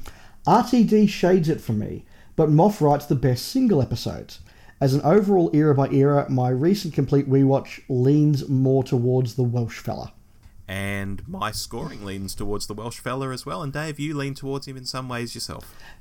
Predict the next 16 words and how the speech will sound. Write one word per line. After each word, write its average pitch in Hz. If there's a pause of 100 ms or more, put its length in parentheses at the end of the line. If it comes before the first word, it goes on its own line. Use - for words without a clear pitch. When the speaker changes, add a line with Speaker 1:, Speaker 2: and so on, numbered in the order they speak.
(280)
Speaker 1:
Yes, 143
but - (260)
he 139
says 147
shades 143
it 139
for 135
him, 123
and 123
yeah, 120
we 117
both 131
agreed 127
it's 123
very 120
close. -